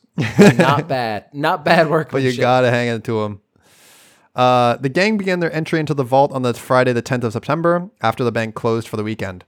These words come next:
Speaker 1: The gang placed a lookout man on the rooftop overlooking the bank and kept in contact by using walkie-talkies. The in-, their intention was to use the one hundred ton jack to force a hole into the free, three foot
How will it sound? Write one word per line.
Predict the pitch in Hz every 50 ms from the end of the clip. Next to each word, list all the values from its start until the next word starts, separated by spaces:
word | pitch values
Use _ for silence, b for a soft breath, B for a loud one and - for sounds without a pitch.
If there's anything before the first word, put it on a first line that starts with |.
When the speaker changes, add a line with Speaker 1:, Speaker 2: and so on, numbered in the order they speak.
| b b b b
Speaker 1:
The | b -
gang | 110 123 127 135
placed | 127 - 143 139 135 -
a | 127
lookout | 110 120 156 - 160 139 131 127
man | 135 127 127
on | 120 117
the | 107
rooftop | 104 135 185 208 - - 120 107 107 -
overlooking | 113 104 110 107 107 107 - - 110 110
the | 107 104
bank | 104 104 107 131 131 -
and | - 110 104
kept | - 143 143 - -
in | 135 127 123
contact | - - 123 139 139 - 147 139 - -
by | 113
using | 110 113 117 113 120 107
walkie-talkies. | 104 104 110 - - 117 - 139 135 - - 92 - - - _ b b b b b b b
The | 127 127
in-, | 131 131 -
their | 135 139 139
intention | 139 131 - - 165 170 - 180 170
was | 151 143 -
to | - 131
use | 123 131 143 131
the | - 127
one | 120 117
hundred | 107 127 135 135 135 123 -
ton | - 135 120 117
jack | 110 120 117 117 120 - -
to | 104
force | - - - 127 139 143 -
a | 117 117
hole | - - - 120 135 127 120 117 117
into | - 120 117 113 - 120
the | 110 104
free, | - - - 120 117 - _ _
three | - - 143 151 147
foot | - - 135 127 - _